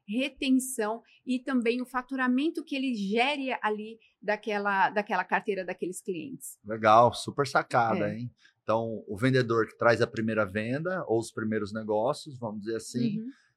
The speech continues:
Speaker 2: é trinta por cento fixo, setenta por cento variável. E na pessoa que vai cuidar da carteira,
Speaker 1: Isso.
Speaker 2: você inverter isso aí,
Speaker 1: Isso.
Speaker 2: né? Você fazer ali um,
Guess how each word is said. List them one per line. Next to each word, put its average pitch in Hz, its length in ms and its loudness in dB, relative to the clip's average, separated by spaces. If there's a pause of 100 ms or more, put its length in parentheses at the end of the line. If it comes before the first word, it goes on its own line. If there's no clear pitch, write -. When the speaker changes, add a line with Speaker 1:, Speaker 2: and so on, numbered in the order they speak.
(100)
Speaker 2:
é 104 320 2
trinta 131 300 0
por - 80 -12
cento 123 240 -2
fixo, 147 340 -6
setenta 139 320 -2
por 131 80 -10
cento 127 240 -6
variável. 127 640 2 (320)
E 113 40 -6
na 127 100 4
pessoa 135 320 0
que - 80 -12
vai 131 160 8
cuidar 127 340 6
da 127 120 4
carteira, 143 500 4
Speaker 1:
Isso. 151 80 -2
Speaker 2:
você 156 300 -2
inverter 156 560 0
isso 131 180 -6
aí, 151 140 -2
Speaker 1:
Isso. 101 160 -6
Speaker 2:
né? 98 280 -10
Você 92 280 -10
fazer 104 300 -4
ali 101 220 -6
um, 110 60 -8